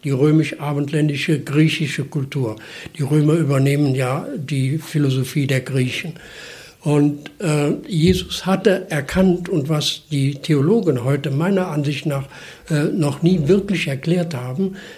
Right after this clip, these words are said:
das Gleichnis vom verrotteten Kleid, das nicht mehr geflickt werden kann. Äh, das heißt,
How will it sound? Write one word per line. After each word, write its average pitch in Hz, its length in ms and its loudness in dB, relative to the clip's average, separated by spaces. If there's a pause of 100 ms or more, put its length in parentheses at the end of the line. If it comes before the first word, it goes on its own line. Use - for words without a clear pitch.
das 139 260 -4
Gleichnis 165 640 2
vom 135 380 -2 (340)
verrotteten 165 800 2
Kleid, 143 640 2 (240)
das 156 240 0
nicht 151 240 -2
mehr 151 120 0
geflickt 147 480 -4
werden 123 300 -4
kann. 110 240 -12 (500)
Äh, 139 260 0 (140)
das 156 440 -2 (160)
heißt, 170 460 4